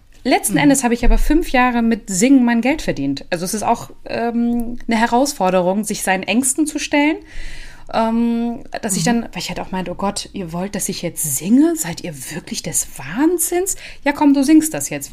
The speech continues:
Speaker 1: Du bist die perfekte Besetzung für, für diese Rolle.“ Na, okay. Und die hat mir so viel Spaß gemacht, die Rolle. Und wir waren zu dritt auf der Bühne.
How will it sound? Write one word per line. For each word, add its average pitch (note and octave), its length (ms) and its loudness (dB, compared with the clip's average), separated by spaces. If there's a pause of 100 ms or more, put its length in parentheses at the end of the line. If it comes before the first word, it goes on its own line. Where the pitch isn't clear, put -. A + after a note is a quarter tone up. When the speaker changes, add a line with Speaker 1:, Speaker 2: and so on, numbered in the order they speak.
Speaker 1:
Du A#3+ 60 0
bist C4+ 180 0
die C#4 60 0
perfekte C#4 380 -2
Besetzung A#3 460 -2
für, G#3+ 300 -6
für G#3+ 140 -8
diese G#3 180 -4
Rolle.“ D3 320 -2 (400)
Na, C#3 240 -12
okay. A#3 540 -4 (480)
Und F#3+ 520 0 (720)
die A3+ 260 2
hat A3+ 140 -4
mir G#3 160 -4
so C#4 480 0
viel C#4+ 340 4
Spaß B3+ 440 0
gemacht, G3 280 -8
die G#3+ 40 -10
Rolle. A3+ 440 -2
Und D4+ 480 4 (100)
wir F#3 180 -6
waren G#3 160 2
zu G#3 120 -8
dritt - 260 -2
auf C#4 100 -4
der C4+ 140 -2
Bühne. C4+ 400 0